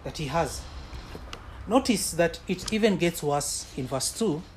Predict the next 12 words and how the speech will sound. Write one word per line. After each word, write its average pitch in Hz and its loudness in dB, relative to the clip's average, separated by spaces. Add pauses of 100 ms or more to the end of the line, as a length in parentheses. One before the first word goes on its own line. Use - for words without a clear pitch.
(1900)
when 147 -2
it 139 0
says, 151 4 (260)
"But 147 0
a 160 0
stranger 160 2 (520)
enjoys 160 2
them." 107 -6 (1800)
What's 226 6
even 226 6
worse 202 6
is 160 -2